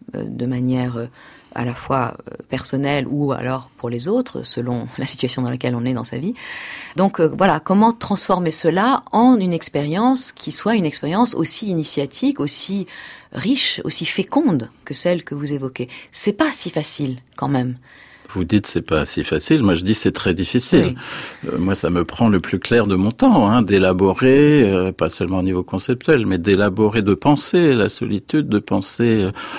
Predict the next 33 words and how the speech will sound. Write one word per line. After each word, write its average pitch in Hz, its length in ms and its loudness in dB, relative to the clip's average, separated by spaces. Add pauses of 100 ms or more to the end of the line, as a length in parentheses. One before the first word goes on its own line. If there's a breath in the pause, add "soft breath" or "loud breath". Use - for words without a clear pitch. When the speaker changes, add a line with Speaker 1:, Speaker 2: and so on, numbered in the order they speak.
(180 loud breath)
Speaker 2:
le, 107 120 2
la 90 140 4
dimension 101 460 0
initiatique, 120 680 -2
de 101 160 0
penser, 98 560 -4
euh, 117 280 2
ce - 100 -6
qui 95 180 0
est 92 60 0
beau 127 320 2
dans 110 140 0
une 98 220 0
existence, 123 800 -2
qu'est-ce - 220 -4
qui 123 140 -2
compte, 160 320 -6
qu'est-ce - 180 -4
qui - 80 0
est 90 140 0
essentiel, 123 560 0
comme 101 180 -2
on 92 80 0
disait. 95 360 -2 (440 loud breath)
Et 101 80 2
donc 135 220 2
c'est - 180 2
très - 240 0
difficile, 151 480 0
ça - 140 0
demande 117 380 4
un 82 180 4
engagement, 110 840 2